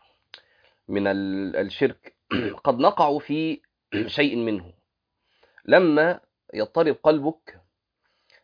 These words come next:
آه، اضطراب من يرى أن غير الله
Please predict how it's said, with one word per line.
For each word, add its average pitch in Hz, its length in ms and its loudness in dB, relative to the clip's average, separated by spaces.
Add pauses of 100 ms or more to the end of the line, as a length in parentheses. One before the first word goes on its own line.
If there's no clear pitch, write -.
(300)
آه، 98 840 2 (480)
اضطراب 147 760 4
من 110 240 -6
يرى 131 500 2 (400)
أن 107 280 -6
غير 123 460 2
الله 135 480 0